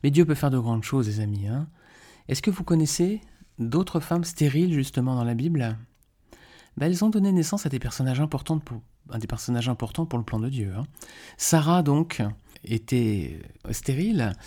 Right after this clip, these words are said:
Genèse chapitre onze, verset trente, et pourtant elle va donner naissance à Isaac.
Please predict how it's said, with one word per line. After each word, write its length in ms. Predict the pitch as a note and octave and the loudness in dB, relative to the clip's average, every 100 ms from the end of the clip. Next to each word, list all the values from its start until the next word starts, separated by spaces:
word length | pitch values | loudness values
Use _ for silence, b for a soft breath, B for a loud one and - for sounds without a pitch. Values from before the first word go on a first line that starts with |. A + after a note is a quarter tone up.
| B B B - | B B B 0
Genèse 260 | B2 A#2+ | 2 4
chapitre 320 | - G#2+ - | 2 -4 -2
onze, 160 | A#2+ A#2 | 0 0
verset 280 | A2 - A#2+ | -2 -2 -6
trente, 380 | - F3+ G#3 B2 | -2 0 0 -4
et 40 | |
pourtant 300 | - - D#3 | -8 -2 0
elle 60 | C3+ | 2
va 100 | A2 | 2
donner 200 | A2+ A2+ | 4 4
naissance 460 | G#2 - D#3 - | 2 0 -4 -2
à 80 | C#3 - D3 | -4 -4 -4
Isaac. 520 | C#3 B2+ G#2+ - | 0 0 -2 -4